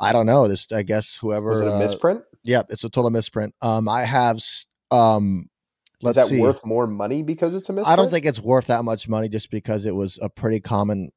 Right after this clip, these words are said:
Speaker 1: record. Um,
Speaker 2: Oh.
Speaker 1: I
Speaker 2: Were
Speaker 1: mean,
Speaker 2: a
Speaker 1: I,
Speaker 2: lot
Speaker 1: I
Speaker 2: of them
Speaker 1: have
Speaker 2: misprinted that way?
Speaker 1: No, just that one, just that one song he did. So a
Speaker 2: That's so
Speaker 1: forty-five
Speaker 2: weird.
Speaker 1: is basically just a single.
Speaker 2: Yeah.
Speaker 1: And then a thirty-three or whatever is, like, that full album usually.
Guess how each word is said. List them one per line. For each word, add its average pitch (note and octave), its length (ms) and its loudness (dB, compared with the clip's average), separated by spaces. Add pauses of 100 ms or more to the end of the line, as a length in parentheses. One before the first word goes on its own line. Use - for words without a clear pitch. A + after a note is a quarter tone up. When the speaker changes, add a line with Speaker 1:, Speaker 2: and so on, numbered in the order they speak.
(220)
Speaker 1:
record. G#2+ 480 0
Um, F#2+ 380 -12 (420)
Speaker 2:
Oh. G2 300 -8 (240)
Speaker 1:
I C3 40 -2
Speaker 2:
Were B2+ 80 4
Speaker 1:
mean, A#2 80 6
Speaker 2:
a B2 40 2
Speaker 1:
I, C3 60 2
Speaker 2:
lot D3 100 2
Speaker 1:
I D3 100 6
Speaker 2:
of C#3 80 4
them D#3 80 6
Speaker 1:
have D#3 160 6
Speaker 2:
misprinted F3 560 -2
that G#3 160 0
way? A#3 200 -8 (220)
Speaker 1:
No, B2 260 2
just A2+ 200 -6
that B2+ 120 2
one, A2 240 -2 (160)
just - 160 -10
that A2 120 -4
one G#2+ 180 -8
song G#2 300 -8
he F#2 40 -12
did. F#2+ 240 -10 (160)
So - 180 -10
a - 20 -2
Speaker 2:
That's B2 100 -6
so - 40 -6
Speaker 1:
forty-five D#3 520 4
Speaker 2:
weird. C#3 60 2
Speaker 1:
is A#2+ 80 -4
basically A#2+ 460 -4
just G#2+ 220 -10
a A2 60 -8
single. B2 500 -6 (440)
Speaker 2:
Yeah. C3+ 180 4
Speaker 1:
And A2+ 180 2
then A2 140 0
a G#2 160 0 (100)
thirty-three A2+ 560 2
or G2+ 160 0
whatever G2 400 -4
is, F#2 240 -14
like, G2 160 -14
that F#2+ 240 -6 (1300)
full F#2+ 200 0
album G2 300 -2
usually. G#2+ 320 -2